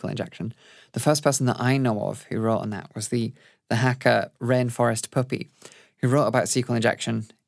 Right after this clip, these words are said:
in nineteen ninety-eight. So an ancient vulnerability.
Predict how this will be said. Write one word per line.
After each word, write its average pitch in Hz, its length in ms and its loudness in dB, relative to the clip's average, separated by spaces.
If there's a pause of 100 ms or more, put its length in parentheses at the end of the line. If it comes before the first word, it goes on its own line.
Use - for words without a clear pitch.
(140)
in 120 180 0
nineteen 120 580 -2
ninety-eight. 113 800 -4 (1120)
So - 140 0
an 139 80 4
ancient 151 360 2
vulnerability. 131 680 0